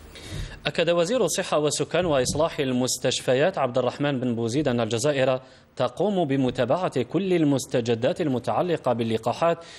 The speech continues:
في الدول التي توصلت إلى لقاحات وصفت بالناجعة، مضيفاً أن الجزائر لن تقتني أي لقاح غير معتمد لدى منظمة الصحة العالمية، وأن كل الجزائريين سيستفيدون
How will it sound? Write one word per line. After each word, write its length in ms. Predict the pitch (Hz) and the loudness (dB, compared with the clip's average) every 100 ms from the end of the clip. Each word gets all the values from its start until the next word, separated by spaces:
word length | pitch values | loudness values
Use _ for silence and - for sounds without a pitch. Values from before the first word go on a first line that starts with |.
| - | -12
في 60 | - | -6
الدول 360 | 123 151 147 | 0 2 2
التي 320 | 135 123 120 117 | 2 0 -2 -2
توصلت 560 | 123 165 - 135 120 | 0 0 0 0 0
إلى 260 | 123 117 110 | 2 4 4
لقاحات 420 | 110 120 - 160 160 139 - - - | 0 -2 -2 0 0 -2 -4 -14 -6
وصفت 580 | 110 208 - - 175 131 | -2 0 -2 -2 -2 0
بالناجعة، 600 | 127 110 104 156 147 110 | -2 0 -2 -2 0 -2
مضيفاً 440 | 104 131 135 135 135 - - | -2 -4 -2 -2 -4 -12 -6
أن 120 | 110 | -2
الجزائر 600 | 117 127 143 160 151 151 147 - | -2 0 -2 2 2 2 -2 -10
لن 540 | 117 113 117 175 196 | -6 -2 0 0 -4
تقتني 720 | - 190 - 180 175 165 147 156 | -6 -6 -4 -2 0 2 2 2
أي 220 | 180 156 | 0 0
لقاح 440 | 127 - 190 - | 0 0 -2 0
غير 420 | 151 123 170 180 | 0 2 2 2
معتمد 600 | 139 123 165 170 139 143 131 - - 120 | 0 0 0 0 2 0 -2 -12 -8 0
لدى 360 | 147 160 156 | 0 4 2
منظمة 640 | 147 135 127 165 165 139 127 | 2 0 0 0 0 0 -2
الصحة 340 | 117 131 - | -2 -2 0
العالمية، 580 | 120 117 117 143 151 147 - - - | 2 2 2 2 2 0 -2 -16 -4
وأن 500 | 120 143 135 127 107 - - | -2 0 0 0 -2 -8 -12
كل 340 | - 147 185 | -2 -2 2
الجزائريين 920 | 170 147 135 131 131 127 123 147 135 117 | 2 2 0 0 0 0 0 0 0 0
سيستفيدون 800 | - 117 113 123 127 135 147 | 0 -2 0 -2 -2 0 0